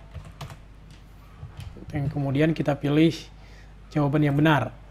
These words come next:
Kemudian klik submit. Nah, di sini view score. Jadi,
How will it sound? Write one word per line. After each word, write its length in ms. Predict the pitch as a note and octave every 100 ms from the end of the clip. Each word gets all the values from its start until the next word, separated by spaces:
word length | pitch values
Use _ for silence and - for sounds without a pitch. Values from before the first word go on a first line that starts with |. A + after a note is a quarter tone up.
| - -
Kemudian 320 | - C#3+ D3 D3
klik 260 | C#3+ C#3 - -
submit. 480 | - - - B2 - - - - - - - - - -
Nah, 160 | C#3+
di 80 | B2+
sini 240 | C#3 D3+ D3+
view 160 | -
score. 480 | D3+ - - C3+ C3+
Jadi, 320 | D3 G3+ A#3